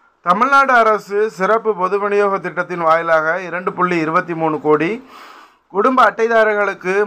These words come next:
மாதந்தோறும் தலா ஒரு கிலோ துவரம்பருப்பு ரூபாய் முப்பதுக்கு, ஒரு, ஒரு லிட்டர் பாமாயில் ரூபாய் இருபத்தைந்துக்கும் மானிய விலையில் வழங்கப்பட்டு வருகிறது. ரேஷன் கார்டு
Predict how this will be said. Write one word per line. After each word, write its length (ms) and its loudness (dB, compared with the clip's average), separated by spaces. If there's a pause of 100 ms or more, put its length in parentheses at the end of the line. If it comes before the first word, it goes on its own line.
மாதந்தோறும் 680 0
தலா 180 4 (180)
ஒரு 180 -8
கிலோ 120 -2 (120)
துவரம்பருப்பு 580 -4 (600)
ரூபாய் 300 2 (160)
முப்பதுக்கு, 540 -6 (1500)
ஒரு, 120 4 (400)
ஒரு 200 0
லிட்டர் 280 0 (100)
பாமாயில் 520 2 (140)
ரூபாய் 260 0
இருபத்தைந்துக்கும் 760 -4 (300)
மானிய 400 2
விலையில் 320 -6
வழங்கப்பட்டு 520 -2
வருகிறது. 380 -12 (1000)
ரேஷன் 420 -2
கார்டு 260 0